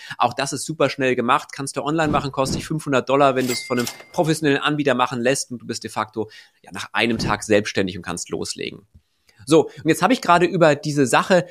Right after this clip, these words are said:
mit dem Hundeausführen geredet. Da fragen sich vielleicht viele von euch, ja, wer zahlt denn jemand anderen Geld, damit er dem Hund Gassi geht? Naja,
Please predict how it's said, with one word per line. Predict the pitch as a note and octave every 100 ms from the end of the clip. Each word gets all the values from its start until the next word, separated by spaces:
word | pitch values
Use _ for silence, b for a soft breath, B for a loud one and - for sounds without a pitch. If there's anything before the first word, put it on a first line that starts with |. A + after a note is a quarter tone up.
| B B
mit | C#3+ D3+
dem | C3+ A#2
Hundeausführen | E3+ C#4+ A#3 A2 G#2+ - - A#2 G#2
geredet. | G#2 G2+ F#2+ F#2
Da | F#2+
fragen | G2 - A#2+ F3
sich | D#3+
vielleicht | - B2+ B2
viele | C#3+
von | C3 B2
euch, | A#2 A2+ B C#3+
ja, | G2 F#2
wer | A#2+ C3+
zahlt | - B2+ B2+
denn | A2+
jemand | G#2+ A#2+ G#2+ -
anderen | - B2+ D3 A#2 A2 -
Geld, | G2+ B2 E3+
damit | B2+ C3
er | B2 A#2
dem | A2 G#2
Hund | B2+ A#3+ -
Gassi | G2+ E2 G#2+
geht? | F#2 F#2+ - - b
Naja, | - D#3 A#2+